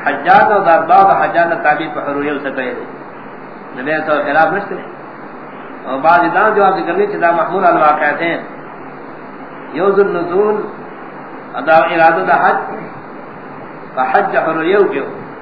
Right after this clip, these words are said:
سروش پہ تم کابان، او بس دا اراده دا حج، فعامل الحجاج، فدا نویبانی سلام واردی فی عهد ابن زبیر نشی کی. نو کہ حج حرریو مانے چھے سروش پہ تم کار لیں،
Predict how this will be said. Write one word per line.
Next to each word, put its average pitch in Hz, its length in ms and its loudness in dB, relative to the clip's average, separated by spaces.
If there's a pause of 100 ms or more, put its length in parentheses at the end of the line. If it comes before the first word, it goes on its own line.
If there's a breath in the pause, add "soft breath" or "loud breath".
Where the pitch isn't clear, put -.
(320)
سروش 180 300 -2
پہ 170 140 -4
تم 151 180 -6
کابان، 156 380 4 (680)
او 139 140 0
بس 190 340 2
دا 165 60 6
اراده 165 480 4
دا 170 120 2
حج، 185 220 4 (1000)
فعامل 165 480 4
الحجاج، 156 500 2 (1080)
فدا 160 240 4 (380)
نویبانی 147 440 4
سلام 156 240 2
واردی 151 300 2
فی - 60 -2
عهد 160 240 2
ابن 147 240 -4
زبیر 165 260 -4
نشی 139 320 -6
کی. 123 200 -10 (1500)
نو 131 80 -10
کہ 156 60 2 (420)
حج 214 180 4
حرریو 180 300 2
مانے 208 280 2
چھے 151 360 -2 (300)
سروش 190 280 2
پہ 175 120 -4
تم 156 200 -4
کار 170 240 4
لیں، 165 160 -2